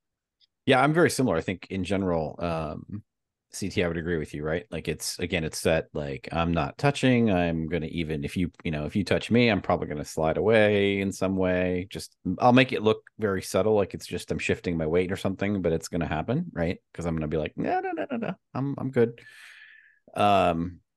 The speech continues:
all in service of trying to, like, make it as painless as possible, but also as a parent, like, "I'm just not into you." Um, yeah, I think it's, I think it's very similar. I don't think it's any, any different, to be honest.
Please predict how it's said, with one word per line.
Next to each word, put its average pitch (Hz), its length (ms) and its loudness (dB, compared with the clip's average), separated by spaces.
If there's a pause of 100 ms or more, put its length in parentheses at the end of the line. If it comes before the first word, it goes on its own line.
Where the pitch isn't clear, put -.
(380)
all 139 200 6
in 131 80 8
service 117 360 4
of 101 100 0
trying 101 280 0
to, - 80 -6
like, 92 200 -2
make 90 240 0
it 90 200 0 (720)
as 92 180 -8
painless 143 480 -4
as 277 120 -6
possible, 320 460 -2
but 107 220 2 (120)
also 101 320 2
as 90 100 0
a 85 60 -4
parent, 87 380 -2
like, 92 160 -10
"I'm 78 120 -6
just - 160 -14
not 76 180 -2
into 78 200 -2
you." 139 180 0 (640)
Um, 90 640 -2 (1900)
yeah, 107 160 4
I 85 80 0
think 104 120 2
it's, 104 160 -2
I 131 100 2
think 113 120 2
it's - 80 -6
very 92 220 2
similar. - 340 -8
I 80 60 -2
don't 85 140 -2
think 82 120 -4
it's - 140 -8
any, 78 400 -6
any 85 160 -2
different, 80 260 -6
to - 80 -12
be - 60 -6
honest. - 320 -8